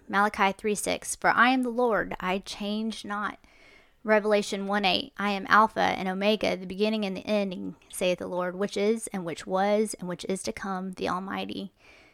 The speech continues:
James one seventeen, "Every good gift and every perfect gift is from above, and cometh down from the Father of lights, with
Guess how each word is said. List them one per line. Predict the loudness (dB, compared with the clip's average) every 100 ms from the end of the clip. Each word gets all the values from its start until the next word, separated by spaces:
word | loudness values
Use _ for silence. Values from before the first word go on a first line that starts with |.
| _
James | 0 2 2
one | -2 -4 -2
seventeen, | -2 -4 -6 -6 -6 -8 -14 -6 2
"Every | 4 4
good | 2 0 0 -4
gift | -2 -2 -6 -8
and | -6
every | -2 -2 -2
perfect | -4 -2 -2
gift | -2 -4 -4
is | -6
from | -4 -4
above, | -4 -4 -4 -6 -10 _ -20 -20 -20 _
and | -8 -2
cometh | 0 0
down | 4 2
from | 2 -6
the | 2
Father | 4 4
of | 0 2
lights, | 0 0 -10 -6
with | -4 -4